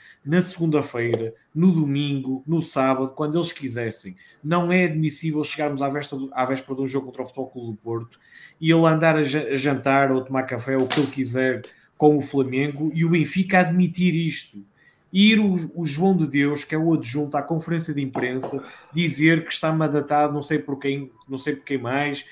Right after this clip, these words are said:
depois não responde a mais perguntas, e eu disse, "Finalmente alguém faz uma coisa em condições", faz uma senhora uma pergunta a meio da conferência de imprensa, e ele não consegue pura e simplesmente dizer assim, "Eu já disse que não respondo a mais perguntas." Não, tem que dizer que não sei quê,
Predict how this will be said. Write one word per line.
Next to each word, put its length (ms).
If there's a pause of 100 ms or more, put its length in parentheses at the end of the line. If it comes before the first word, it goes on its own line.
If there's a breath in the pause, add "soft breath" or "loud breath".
(240 soft breath)
depois 380
não 120
responde 380
a 40
mais 180
perguntas, 560
e 40
eu 60
disse, 200
"Finalmente 500
alguém 240
faz 220
uma 100
coisa 240
em 20
condições", 600 (400 soft breath)
faz 220
uma 160
senhora 340
uma 140
pergunta 640
a 80
meio 180
da 80
conferência 460
de 60
imprensa, 480 (340 loud breath)
e 100
ele 160
não 180
consegue 520
pura 220
e 20
simplesmente 460
dizer 180
assim, 400
"Eu 220
já 260
disse 380
que 80
não 120
respondo 380
a 40
mais 160
perguntas." 580 (320 soft breath)
Não, 340
tem 180
que 80
dizer 480
que 120
não 160
sei 180
quê, 420